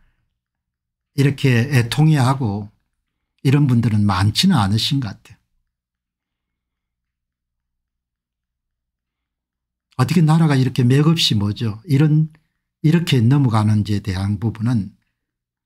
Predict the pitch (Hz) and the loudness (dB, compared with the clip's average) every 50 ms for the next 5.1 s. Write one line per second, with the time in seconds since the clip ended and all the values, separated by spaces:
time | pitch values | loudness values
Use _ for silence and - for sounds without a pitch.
0 | _ _ _ _ - 117 127 123 123 135 - _ _ _ _ _ _ _ _ _ | _ _ _ _ -4 -2 -2 -2 -4 -8 -12 _ _ _ _ _ _ _ _ _
1 | _ _ _ _ _ _ _ _ _ _ _ _ _ - - 127 123 127 127 127 | _ _ _ _ _ _ _ _ _ _ _ _ _ -8 -4 -2 -2 -2 -2 -4
2 | - - - - - 131 147 156 - - 170 156 156 143 127 110 87 - - 160 | -8 -14 -14 -4 0 0 0 0 0 -2 0 0 0 0 0 -2 -2 -4 -2 -2
3 | 156 135 156 151 147 - 107 - _ _ _ _ _ _ _ _ _ _ _ _ | -2 -2 -2 -4 -6 -8 -12 -20 _ _ _ _ _ _ _ _ _ _ _ _
4 | _ _ _ _ _ _ _ _ _ _ _ _ _ _ _ - - - - 87 | _ _ _ _ _ _ _ _ _ _ _ _ _ _ _ -20 -20 -20 -20 -20
5 | 87 95 | -20 -20